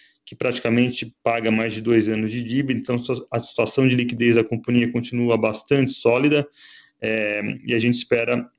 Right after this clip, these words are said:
ter, manter esse prazo médio de dívida no, no, no mínimo em três ponto cinco anos, é, quando a gente olhar, é, nos próximos trimestres.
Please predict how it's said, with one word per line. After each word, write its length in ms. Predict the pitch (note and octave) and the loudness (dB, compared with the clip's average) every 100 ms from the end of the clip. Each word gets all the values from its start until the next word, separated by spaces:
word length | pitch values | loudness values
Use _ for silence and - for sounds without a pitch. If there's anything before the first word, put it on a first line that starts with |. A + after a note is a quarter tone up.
| _ _ _ _ _ _ _ | _ _ _ _ _ _ _
ter, 320 | - B2 A#2+ B2 | 4 6 4 2
manter 540 | B2+ A#2+ A#2+ B2 A2 | 2 2 2 -2 -2
esse 180 | A2+ A2+ | -4 -4
prazo 280 | - A2 A2 | -2 -2 0
médio 320 | A2 A2 G#2+ | 0 0 -2
de 140 | G#2 G#2 | -4 -4
dívida 340 | A2+ A2+ A#2 | -4 0 0
no, 140 | A#2 | 0
no, 340 | A#2 B2 A2+ A2 G#2+ G#2 G2+ A2+ | -2 -6 -6 -4 -4 -4 -8 -8
no 80 | A2+ | -4
mínimo 400 | A2 B2 B2 A#2 | 2 4 6 4
em 80 | A2+ | 0
três 280 | - A#2 A2+ | -2 -2 -2
ponto 240 | A#2+ A#2 | -4 -4
cinco 380 | - A#2+ A#2+ A2 | -4 -4 2 4
anos, 500 | A2 A2+ A2 - - _ - - _ | 4 2 -6 -18 -20 _ -20 -20 _
é, 300 | A#2 A2+ G#2+ | -6 -4 -4
quando 200 | - A2+ | -2 0
a 40 | A2+ | 2
gente 220 | A#2 A2+ | 2 2
olhar, 440 | G#2+ G#2+ A2 A2 - _ - - _ | 2 2 0 -2 -10 _ -20 -20 _
é, 280 | A#2 G#2+ G#2 | -4 -2 0
nos 180 | G#2+ A2 | 0 -2
próximos 500 | - A2 G#2+ A2 G#2+ | 0 0 2 -4 -4
trimestres. 720 | - G#2+ F#2+ - - - - | -2 0 -2 -6 -20 -20 -20